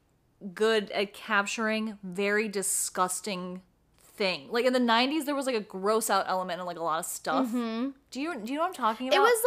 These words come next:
Speaker 2: like,
Speaker 1: Like, Ren and Stimpy was gross.
Speaker 2: It
Speaker 1: Like,
Speaker 2: almost was
Speaker 1: they
Speaker 2: like they were trying to show us, like, a version of, like, hyper realism, because, like, when we first got T V, it was sort of like,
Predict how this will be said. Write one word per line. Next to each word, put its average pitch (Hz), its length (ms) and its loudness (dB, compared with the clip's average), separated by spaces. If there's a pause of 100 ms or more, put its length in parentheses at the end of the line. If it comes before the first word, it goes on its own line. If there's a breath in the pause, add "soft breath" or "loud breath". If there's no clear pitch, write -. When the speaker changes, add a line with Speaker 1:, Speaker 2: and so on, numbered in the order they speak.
Speaker 2:
like, 311 120 6
Speaker 1:
Like, 233 120 -2
Ren 277 160 6
and 294 140 2
Stimpy 247 560 -2
was 233 160 -2
gross. 226 400 4
Speaker 2:
It - 80 8
Speaker 1:
Like, 370 80 8
Speaker 2:
almost 494 340 6
was - 100 6
Speaker 1:
they - 40 2
Speaker 2:
like 285 280 4
they 262 120 8
were 240 140 4
trying 240 380 2
to 233 180 0
show 214 400 4
us, 208 200 4
like, 202 160 2
a 208 80 4
version 208 260 2
of, 180 100 -2
like, 185 120 0
hyper 202 540 0
realism, 220 760 2
because, 254 200 2
like, 247 140 4
when 254 140 0
we 262 100 4
first 269 300 2
got 285 180 2
T 254 180 -2
V, 233 180 2
it 214 80 6
was 208 120 2
sort 220 160 2
of 214 80 2
like, 196 180 4